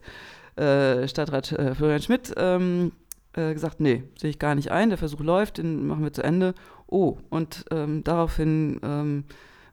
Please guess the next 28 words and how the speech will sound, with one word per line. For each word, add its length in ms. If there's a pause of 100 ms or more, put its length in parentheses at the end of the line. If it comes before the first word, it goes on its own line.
ähm, 440
wurde 340
ihm 380
ja 320
grob, 540
ähm, 420
antidemokratisches, 1200
äh, 200
Verhalten 400
vorgeworfen 720
und, 340
ähm, 340 (540)
Amtsmissbrauch 720
und 120
ich 100
weiß 140
nicht, 120
was 100
noch 140
alles. 280 (720)
Ähm, 540 (240)
war 240
definitiv 560
nicht 200
geschickt, 640
ähm, 320
aber, 520
mm, 580